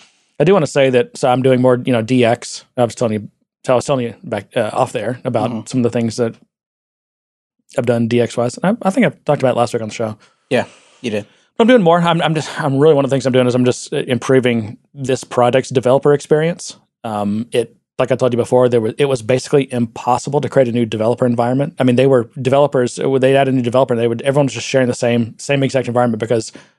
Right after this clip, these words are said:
Speaker 1: no one knew how to create a new developer environment.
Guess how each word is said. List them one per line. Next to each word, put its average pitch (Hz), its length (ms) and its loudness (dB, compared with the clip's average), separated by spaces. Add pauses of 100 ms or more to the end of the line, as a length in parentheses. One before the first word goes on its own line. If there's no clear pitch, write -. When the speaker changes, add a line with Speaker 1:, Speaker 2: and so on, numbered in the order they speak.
(140)
Speaker 1:
no 120 260 2
one 139 360 2
knew 123 200 2
how 101 260 -6
to 98 380 -12 (1160)
create 135 180 2
a - 40 -2
new 107 40 -6
developer 110 320 -4
environment. 90 400 -18